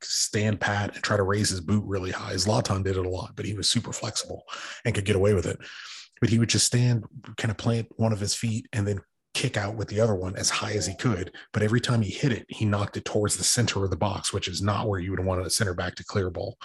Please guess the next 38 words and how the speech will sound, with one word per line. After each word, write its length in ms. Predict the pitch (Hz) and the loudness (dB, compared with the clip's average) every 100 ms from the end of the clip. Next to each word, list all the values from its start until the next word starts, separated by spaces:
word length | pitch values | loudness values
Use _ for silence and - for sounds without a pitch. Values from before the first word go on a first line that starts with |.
| - - - - | -16 -16 -6 -2
especially 540 | - 139 143 - 113 | 2 4 4 4 2
if 100 | 101 | 0
he's 140 | 110 95 | 0 0
not 240 | 92 104 - _ _ _ 98 | -2 -4 -12 _ _ _ -2
getting 300 | 101 107 101 | 2 4 2
all 240 | - 101 | 2 2
of 100 | 101 | 2
the 60 | 90 | 2
ball 260 | 95 98 | 2 2
when 140 | 92 85 | 2 0
he 100 | 95 | 0
does 220 | 98 98 | -2 -2
it, 80 | 87 | -4
instead 240 | 82 104 | -4 -4
of 60 | 92 | -2
just 240 | 95 - | -6 -4
knocking 420 | 98 95 98 - | -2 0 0 -2
it, 140 | 98 92 - - - - - | -6 -6 -12 -12 -10 -12 -4
uh, 240 | 120 104 101 | -2 0 -2
forcing 420 | - 123 101 107 | 2 2 4 2
someone 260 | - 98 101 | 2 2 2
else 140 | 101 | 0
to 80 | 104 | 0
make 140 | 90 | -6
a 40 | - | -4
call. 340 | - 92 90 - - - - _ | -4 -4 -8 -12 -18 -18 -20 _
Uh, 200 | 120 101 | 0 0
there 100 | 95 | 4
was 160 | 110 101 | 4 4
also 240 | 113 - | 4 4
that 160 | 101 92 | 2 2
shot 300 | - 101 101 | 2 2 -2
that 100 | - | -4
kind 140 | 104 | -4
of 80 | 90 | 0
bounced 320 | 101 107 - | 2 4 2
off, 360 | 101 101 104 - - | 0 -2 -4 -8 -6
uh, 240 | 101 92 | -2 -2